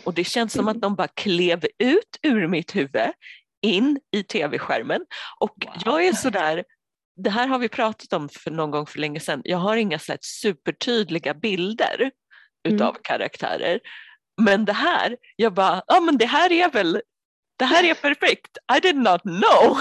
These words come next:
Speaker 1: <laughs> att de skulle se ut så." Men nu är de så här. Och Zoe Robbins, det känns som att hon har läst alla böckerna eller någonting.
Speaker 2: <laughs>
Speaker 1: För med tanke på så här små detaljer eller mannerisms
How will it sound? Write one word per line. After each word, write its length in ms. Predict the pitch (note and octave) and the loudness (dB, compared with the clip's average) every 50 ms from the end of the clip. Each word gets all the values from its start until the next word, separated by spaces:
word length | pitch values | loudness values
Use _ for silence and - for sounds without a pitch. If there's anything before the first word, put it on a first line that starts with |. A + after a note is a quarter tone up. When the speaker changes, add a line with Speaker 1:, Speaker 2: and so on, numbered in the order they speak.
| - - - - - - - - - | -6 -8 -14 -16 -16 -6 -4 0 2
Speaker 1:
<laughs> 500 | - C#4+ A3+ F#3+ F3+ - - - - A#3 - - _ _ _ _ _ _ | 4 4 4 2 -2 -6 -8 -6 -6 -6 -6 -10 _ _ _ _ _ _
att 180 | A#3 B3 - - | 0 0 2 0
de 140 | A3 G3+ | 0 -2
skulle 340 | C#4 - - A#3+ F#3+ F3 - - | -2 -4 -4 -2 -2 0 -2 -4
se 140 | - F#4 - | -2 -4 -4
ut 100 | - - _ | -4 -4 _
så." 120 | - - - D5+ - - - - - - _ _ _ _ _ _ _ _ - - _ - - - - - | -6 -4 -4 -4 -4 -4 -6 -8 -8 -10 _ _ _ _ _ _ _ _ -20 -14 _ -8 -8 -8 -6 0
Men 200 | F#4 G#4 F#4+ F#4 | 0 0 2 2
nu 60 | F#4 | 2
är 240 | F#4 G4 A4+ A4 F4+ | 2 2 2 2 0
de 160 | C4+ A3 - - | 0 -2 -2 -4
så 120 | - - | -4 -2
här. 120 | - - D#4+ - - - - - - - | -2 -2 -4 -6 -12 -12 -12 -12 -14 -2
Och 140 | - - - - - | -2 -2 -2 0 -8
Zoe 420 | A#3+ - C#4 D4 C#4 C4 C4 C4 | -2 0 0 2 2 2 0 -2
Robbins, 600 | B3+ D4 F#4+ A4 G4+ C4 E3 A#2+ G2+ G3+ - - - _ _ _ _ D#4 | 0 2 2 2 2 2 -2 -4 -6 -6 -8 -12 -16 _ _ _ _ -4
det 60 | D4 | -4
känns 300 | - - G#4 G#4+ G4+ - | -2 0 -2 -2 -2 -4
som 140 | - G4 F#4 | -6 -2 -2
att 140 | F4+ - - | -2 -2 -2
hon 240 | - D4 C#4 B3+ A#3+ | -4 -2 -2 -2 -2
har 320 | A#3 - B3+ A#3+ A3+ - - _ _ - | -2 0 2 2 2 0 -2 _ _ -8
läst 520 | G#3 G3+ A3 C4 G4+ C#5 - - - - - | -6 -2 0 0 0 0 -2 -8 -12 -8 -4
alla 200 | - A3 G#3 F#3+ | -2 -2 -2 -2
böckerna 460 | F#3+ F4 G#4+ - - _ - A#4 B4 A#4+ A#4+ - | -2 -4 -6 -6 -4 _ 0 0 0 0 -4 -2
eller 320 | - G#4 G4 G#4+ A4 A4+ A4 | 0 2 2 4 4 4 2
någonting. 520 | G4 C#4 A3 G4+ - F4 - - F#4+ F#4 F#4 G4 F#4+ F#4+ G4+ F#4 | 2 2 0 2 2 0 2 4 2 2 4 4 2 4 4 2
Speaker 2:
<laughs> 0 | |
Speaker 1:
För 140 | F#4 E4 D#4 | 2 2 0
med 160 | D#4 E4 E4 | 0 -2 -2
tanke 340 | - D#4+ E4 E4 D4+ - E4 | 0 -2 -2 -2 -2 -6 -8
på 240 | - - E4 D#4 - | -4 -2 -2 -2 -2
så 100 | - C4+ | -4 -6
här 80 | A3+ - | -8 -8
små 680 | - - - - D#4+ D4+ D4+ D#4+ D#4+ D#4 D4 D4 C#4 | -14 -18 -12 -8 -6 -4 -2 0 0 0 0 0 -2
detaljer 960 | C#4 C#4+ C#4+ - - - - G4 G#4 F#4 D4 A3 F#3 D#3+ E3 D3+ C#3+ D#3 - - | -2 -2 -6 -8 -8 -4 0 0 2 2 2 0 0 0 0 0 0 -2 -4 -4
eller 200 | - G#3 F#3 G3+ | -4 -2 -2 -2
mannerisms 1200 | G3+ G#3 A3+ C#4 F4+ F#4 F#4 E4+ B3+ G#3 E3+ C#3+ A#2 - - - - C#3 C3+ D#3+ E3 - _ - - | -4 -4 -4 -2 -2 0 0 2 2 2 2 0 0 -2 -4 -6 -8 -10 -10 -10 -14 -18 _ -20 -20